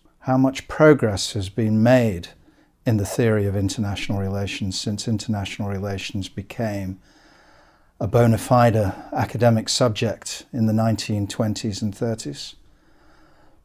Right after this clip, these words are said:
And allied to that, and more importantly, how much progress has been made in international politics itself. Is the condition of international life better now than it was, say, a hundred years ago?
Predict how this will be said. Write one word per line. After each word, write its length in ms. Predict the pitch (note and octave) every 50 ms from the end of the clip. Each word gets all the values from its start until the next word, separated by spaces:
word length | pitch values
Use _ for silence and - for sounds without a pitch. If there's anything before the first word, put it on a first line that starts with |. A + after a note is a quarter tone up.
| _ -
And 140 | - C3+ D#3+
allied 400 | D#3 D3 E3+ F3 D3+ C#3+ B2 -
to 140 | - C3
that, 580 | A2 B2 C3 A#2 A2 A2+ - - - - - - - - - - - - _ _
and 140 | - A2+ A#2
more 220 | A#2+ B2+ B2+ A#2+ A2+
importantly, 640 | A2+ A2+ - - C3+ B2 C3+ - G2+ F#2+ G2 G#2+
how 260 | A2+ G2+ A#2+ C#3+ D#3 D#3+
much 460 | D#3 C#3+ C3+ B2 - - - - -
progress 500 | - C#3+ C3+ B2+ A2+ A#2+ A#2 A2 - -
has 140 | A2+ G2+ G2+
been 260 | - A#2 A2+ A2 A2
made 300 | A2+ A2+ A#2 A2+ A2 G#2
in 120 | G#2+ A2
international 680 | A2+ A#2 A2+ A2+ - A2+ A2 A2 A2 - - - - G2+
politics 640 | - - - A2+ G#2+ G2+ - - G2 - - - -
itself. 640 | A2+ - - - - D#3+ D3+ A2+ A#2 - - - _ - _ _ _ _ _ _ _ _ _ _
Is 200 | - C3+ - -
the 100 | - -
condition 520 | - - C3+ A#2+ A2 C3+ C3+ - D#3 C#3
of 120 | B2 A#2 A2+
international 760 | A#2+ A#2+ A2+ - A#2+ A#2 A2+ G#2+ - - - A#2 A2+ A2 G#2
life 300 | G#2+ G#2+ G#2 G#2+ - - _ -
better 320 | A#2+ A#2 A2 - - G#2
now 320 | G#2+ A#2 A#2 A2+ G#2+ A2
than 160 | G#2 G2+ G#2 A2
it 80 | -
was, 260 | A2+ G#2+ A2 G#2+ G#2+
say, 360 | - - - A#2+ A2 G#2+ G#2 G#2
a 180 | G#2 A#2 G#2+
hundred 380 | G#2 A2 A2 A2 G2+ G2 G2 -
years 260 | B2 C3+ C3+ B2 -
ago? 240 | G#2+ F#2+ F#2+ F#2+